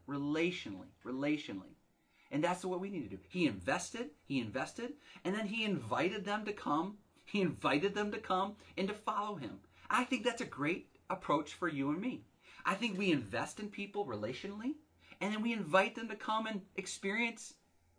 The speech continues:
what we do as Christians. To, there's a certain way about us. Just like Jesus told his disciples, like, you know, in the, a culture,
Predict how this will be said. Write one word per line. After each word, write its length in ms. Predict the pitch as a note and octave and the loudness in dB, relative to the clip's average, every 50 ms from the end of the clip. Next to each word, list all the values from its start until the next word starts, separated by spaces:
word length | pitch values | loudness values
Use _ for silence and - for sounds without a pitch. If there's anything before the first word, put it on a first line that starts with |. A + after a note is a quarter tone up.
| _ _ _ - | _ _ _ 0
what 200 | C#3+ F#3 F#3+ F#3 | 4 4 4 4
we 140 | G#3+ A#3 A3 | 4 2 2
do 220 | F#3 A#3 A#3+ A#3+ | 2 2 2 2
as 120 | A3+ A#3 - | 0 0 -2
Christians. 640 | - - C4+ C4+ - - - G#2 - - - - - _ _ _ _ _ _ _ - | -2 -2 -2 -2 -2 -6 -8 -10 -12 -14 -18 -20 -20 _ _ _ _ _ _ _ -2
To, 100 | - G3 | -2 0
there's 400 | G3 G3+ G#3 G#3 G#3 G3 - - - _ - | 2 4 4 4 4 4 0 -8 -8 _ -2
a 80 | F#3 F#3 | 0 0
certain 440 | - - B3+ B3+ - G#3+ G#3 G3+ | 4 8 8 8 8 6 0 0
way 260 | F#3+ G#3 G#3 G#3+ A3+ G#3 | 2 2 2 2 4 2
about 300 | E3+ - B2 B2 A#2+ A#2 | 2 4 2 0 0 -4
us. 260 | - - - - - - - | -10 -14 -18 -20 -20 -6 -2
Just 160 | - A#3+ A#3+ | -2 2 4
like 140 | B3 A3+ F3+ | 4 4 4
Jesus 500 | C#3 D#3 G#3+ A3+ G#3 A3 G#3+ G3+ - - - - - - - | 4 0 0 0 0 0 -2 -2 -4 -6 -14 -18 -20 -6 0
told 220 | - G#3+ G#3+ G3 | 2 2 2 2
his 100 | G3+ G3 | 0 -4
disciples, 500 | G3+ F#3 - G#3 A3 G#3+ F3 C#3+ A#2+ G#2 | -4 -2 2 2 2 2 0 -2 0 2
like, 220 | D3+ C#3+ C3+ - - - - - - | 2 0 0 -2 -6 -20 -20 -12 -6
you 260 | - F#3 A3+ C#4 D#4 | 2 8 12 12 12
know, 260 | C#4 B3 G#3+ G3 F#3 E3 | 12 12 12 12 12 12
in 120 | D#3+ E3+ | 10 6
the, 140 | F3 - - | 2 0 -2
a 60 | - | -4
culture, 600 | - - - - - - - F#3 D#3+ D3+ D3 | 4 6 8 8 8 6 4 4 4 4 2